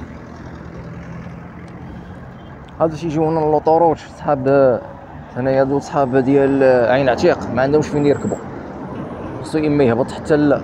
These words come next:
للرباط ولا يهبط حتى للمحمديه. كيجيو لهنايا اللوطوروج تيهبطوا لتحت يركبوا، الله يسر لهم الامور.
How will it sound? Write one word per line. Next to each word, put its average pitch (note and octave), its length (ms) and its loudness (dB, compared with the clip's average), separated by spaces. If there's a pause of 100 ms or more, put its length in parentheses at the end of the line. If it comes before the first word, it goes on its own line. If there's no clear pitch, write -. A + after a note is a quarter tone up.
(100)
للرباط A2+ 560 2 (1400)
ولا D3+ 220 4
يهبط C#3 320 4
حتى F3 100 2
للمحمديه. C3+ 720 2 (1000)
كيجيو D#3 220 4
لهنايا C#3+ 360 4
اللوطوروج C#3 520 2
تيهبطوا C3 400 2
لتحت - 340 -4
يركبوا، A#2 260 -2
الله A2+ 100 0
يسر G#2+ 300 -4
لهم A2 180 0
الامور. A2 380 2